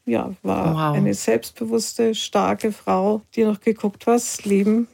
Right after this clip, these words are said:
Speaker 1: was, was bietest du mir noch? Genau,
Speaker 2: Ja.
Speaker 1: was will ich noch? Genau. Also eine ganz vielseitig von, ich möchte nicht mehr abhängig sein mit, mit dem Computer. Ich mache einen
Speaker 2: Mhm.
Speaker 1: Kurs. Mein
Speaker 2: Mhm.
Speaker 1: Mann hat wie bisher alles gemacht. Ich möchte es gern selber machen.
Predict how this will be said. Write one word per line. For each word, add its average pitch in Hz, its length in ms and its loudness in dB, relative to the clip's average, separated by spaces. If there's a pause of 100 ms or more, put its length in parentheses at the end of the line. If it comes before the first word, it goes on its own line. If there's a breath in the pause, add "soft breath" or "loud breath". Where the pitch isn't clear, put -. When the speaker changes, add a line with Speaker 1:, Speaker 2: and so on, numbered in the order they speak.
Speaker 1:
was, - 300 -2
was 262 100 0
bietest 196 380 0
du 175 60 2
mir 160 120 -2
noch? 165 300 -6
Genau, 196 220 4
Speaker 2:
Ja. 165 120 4
Speaker 1:
was 151 220 2
will 190 120 -4
ich 196 180 -6
noch? 202 320 -6
Genau. 196 340 -6 (460 loud breath)
Also 220 160 2
eine 233 100 4
ganz 240 420 4
vielseitig 247 680 2
von, 247 440 4 (840 loud breath)
ich 226 100 2
möchte 254 300 6
nicht 240 60 0
mehr 247 180 6
abhängig 247 480 4
sein 226 400 6 (560 loud breath)
mit, 226 200 4
mit 220 240 4
dem 214 180 2
Computer. 180 600 0 (120)
Ich - 140 -8
mache 220 180 0
einen 226 120 0
Speaker 2:
Mhm. 208 40 0
Speaker 1:
Kurs. 185 460 -2
Mein 202 140 4
Speaker 2:
Mhm. 208 40 4
Speaker 1:
Mann 208 200 4
hat 208 120 0
wie 190 80 -2
bisher 190 320 -4
alles 190 300 -4
gemacht. 220 420 -2
Ich - 140 -8
möchte 214 220 -2
es - 20 -20
gern 247 160 0
selber 247 280 2
machen. 190 400 -2